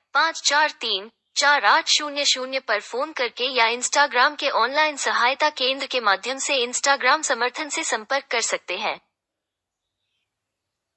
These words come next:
क्या मुझे दिन में दो रील पोस्ट करनी चाहिए?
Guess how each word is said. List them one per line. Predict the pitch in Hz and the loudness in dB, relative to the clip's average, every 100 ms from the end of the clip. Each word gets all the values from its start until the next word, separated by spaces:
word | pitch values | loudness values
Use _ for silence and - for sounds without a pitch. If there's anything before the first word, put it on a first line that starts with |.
| _ _ _ _ _ _ _ _ _ _ _ _ _ _ _ - | _ _ _ _ _ _ _ _ _ _ _ _ _ _ _ -2
क्या | 285 294 | 2 2
मुझे | 302 294 349 | 2 -2 0
दिन | 247 | -2
में | 285 349 | -2 -4
दो | 214 208 | -2 -4
रील | 233 277 | -2 -6
पोस्ट | 269 277 262 | -4 -4 -2
करनी | - 247 254 | 0 -2 0
चाहिए? | 262 254 233 | -2 -2 -2